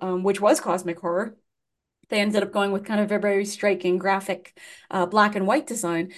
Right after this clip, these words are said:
which I loved. Um, and I didn't realize until about <laughs> six months later that there were silhouettes hidden in it. I just, like, panicked and dropped the book. So that felt like cosmic <laughs> horror.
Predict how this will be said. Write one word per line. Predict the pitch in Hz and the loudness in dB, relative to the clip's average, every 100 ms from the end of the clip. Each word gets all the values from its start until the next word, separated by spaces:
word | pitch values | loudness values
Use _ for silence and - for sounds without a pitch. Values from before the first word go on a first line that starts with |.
| - | -2
which | 240 240 | 2 4
I | 214 | 6
loved. | 247 359 175 - - - | 6 6 4 -4 -12 -8
Um, | 208 196 190 | -6 -2 0
and | 208 | 2
I | 214 | 4
didn't | 233 240 | 2 -2
realize | 196 247 240 185 180 | 0 2 4 2 0
until | 190 202 196 | -6 -4 0
about | 175 175 | 0 0
<laughs> | |
six | - - - | -2 -2 0
months | 269 269 | 0 2
later | 240 247 196 | 0 2 0
that | 202 190 - - - | 0 -4 -8 -20 2
there | 247 | 4
were | 220 | 4
silhouettes | 220 277 247 233 311 - | 6 6 6 4 4 2
hidden | - 185 185 | 0 -2 0
in | 185 | 2
it. | 202 202 | 2 2
I | 196 | 0
just, | 214 208 | 0 -2
like, | 185 - | -2 0
panicked | 202 220 214 | 0 0 -4
and | 208 | -4
dropped | 208 202 202 | 0 0 0
the | 160 | 0
book. | 208 147 - - - 196 - | 2 2 -4 -16 -16 -8 -4
So | - 226 | 2 8
that | 247 403 - | 10 8 6
felt | 233 208 | 6 8
like | 196 | 6
cosmic | 202 214 214 208 | 4 0 2 -4
<laughs> | |
horror. | 208 294 294 | 2 4 6